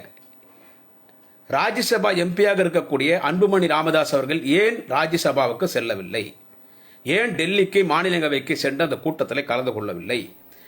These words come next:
இந்த கூட்டம் மட்டும் இல்லை, அவர் என்றைக்கு மாநிலங்களவை உறுப்பினராக பொறுப்பேற்றாரோ, பதவியேற்று ஓரிரு கூட்டத்தொடரில் மட்டும்தான் கலந்து கொண்டிருக்கிறார். அவர் ஏதாவது உருப்படியாக தமிழ்நாட்டின் மக்களுக்காக பேசினாரா என்று கேட்டால் இல்லை.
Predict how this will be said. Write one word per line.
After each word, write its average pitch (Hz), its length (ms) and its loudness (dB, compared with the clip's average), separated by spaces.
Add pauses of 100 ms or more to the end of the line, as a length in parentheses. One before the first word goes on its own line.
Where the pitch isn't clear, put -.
(260)
இந்த 196 240 0 (140)
கூட்டம் 240 320 2
மட்டும் 208 280 0
இல்லை, 160 240 0 (1080)
அவர் 147 240 0
என்றைக்கு 220 460 2
மாநிலங்களவை 202 480 2
உறுப்பினராக 185 600 2
பொறுப்பேற்றாரோ, 165 800 0
பதவியேற்று 190 680 2
ஓரிரு 233 460 6
கூட்டத்தொடரில் 196 600 2
மட்டும்தான் 170 420 0
கலந்து 156 280 0
கொண்டிருக்கிறார். 117 500 -4
அவர் 135 200 2
ஏதாவது 175 360 4
உருப்படியாக 190 600 4
தமிழ்நாட்டின் 180 500 0
மக்களுக்காக 165 560 0
பேசினாரா 170 520 0
என்று 147 160 -2
கேட்டால் 147 300 0
இல்லை. 135 260 -2